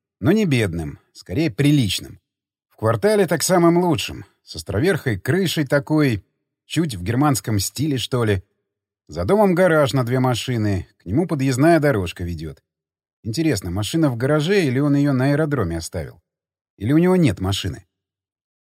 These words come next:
На окнах решетки, но они здесь уже у многих. Тварей побаиваются. Еще бы не побаиваться. Забора вокруг участка нет.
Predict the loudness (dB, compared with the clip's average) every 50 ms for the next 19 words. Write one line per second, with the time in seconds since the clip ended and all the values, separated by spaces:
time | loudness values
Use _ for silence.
0 | _ _ -4 0 2 2 2 2 0 0 0 0 0 0 0 0 2 2 2 0
1 | -2 -4 -4 -4 -4 -4 -6 -10 _ _ -12 -8 -6 -6 -4 -4 -4 -4 -4 -4
2 | -4 -4 -4 -4 -2 -2 0 0 2 2 2 0 -2 -4 -8 -14 -20 _ _ _
3 | _ _ _ _ _ -2 2 2 4 4 2 0 0 -2 0 2 2 2 0 -2
4 | -6 -10 -12 -10 -10 -12 -12 -12 _ _ _ _ _ _ _ _ _ _ _ -2
5 | -2 0 2 2 2 2 2 0 0 0 0 -2 0 0 -2 -2 -2 -6 -8 -10
6 | -12 -12 -14 -18 _ _ _ _ -16 -8 -6 -2 2 2 4 4 4 2 2 0
7 | -2 -2 -2 -2 -2 0 0 0 0 -2 0 2 2 4 4 2 2 0 -2 -6
8 | -16